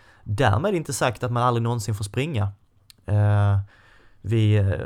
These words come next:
lägger ofta på lite löpning, ett högbelastande fotbollspass de sista kanske fem minuterna, kanske tio minuterna. Eh,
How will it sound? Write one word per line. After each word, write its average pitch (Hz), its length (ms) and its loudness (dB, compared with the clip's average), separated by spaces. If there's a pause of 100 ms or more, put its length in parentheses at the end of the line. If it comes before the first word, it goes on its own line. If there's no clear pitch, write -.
(160)
lägger 127 260 -2
ofta 151 220 -2
på 139 340 2
lite 127 320 -2
löpning, 113 580 0 (280)
ett 101 200 -4
högbelastande 117 540 -2
fotbollspass 104 560 -2
de 117 120 -6
sista 104 320 -4
kanske 107 260 -4
fem 117 240 -2
minuterna, 110 380 0
kanske 107 280 -4
tio 113 220 -2
minuterna. 104 480 -2 (760)
Eh, 101 440 2